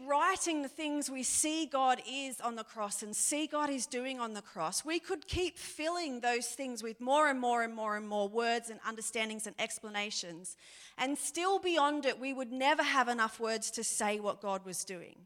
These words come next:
And because we can only speak what we understand, but there is so much more that God, that God, that what God is doing than what we can understand, and that's the mystery of what God is doing. So we can only speak about what we understand, but let's be honest,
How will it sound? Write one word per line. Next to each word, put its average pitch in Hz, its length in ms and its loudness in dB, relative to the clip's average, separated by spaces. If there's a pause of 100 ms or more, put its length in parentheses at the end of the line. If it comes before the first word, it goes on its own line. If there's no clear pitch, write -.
(560)
And 254 120 0
because 311 260 0
we 349 220 2
can 392 180 0
only 294 300 2
speak - 540 2
what 294 220 0
we 247 120 -2
understand, 233 680 -2
but 208 120 -10
there 262 180 0
is 269 100 -2
so 339 460 2
much 339 260 4
more 285 260 6
that 247 200 -2
God, 254 240 0
that 226 180 -4
God, 233 120 -4 (100)
that 220 200 -2
what 233 240 0
God 311 220 4
is 320 160 2
doing 277 240 0
than 233 120 -4
what 220 120 -2
we 214 80 -6
can 214 140 -12
understand, 214 460 -6
and 247 80 -6
that's 311 200 -10
the 320 100 -4
mystery 247 960 -2 (680)
of 233 160 -4
what 269 200 2
God 269 160 0
is 269 100 -6
doing. 294 100 0
So 294 100 0
we 330 60 -2
can 381 100 4
only 440 200 4
speak - 420 6
about 277 320 4
what 240 160 2
we 233 140 -2
understand, 220 680 -2
but - 160 -10
let's 370 180 -6
be 302 160 -6
honest, - 540 -8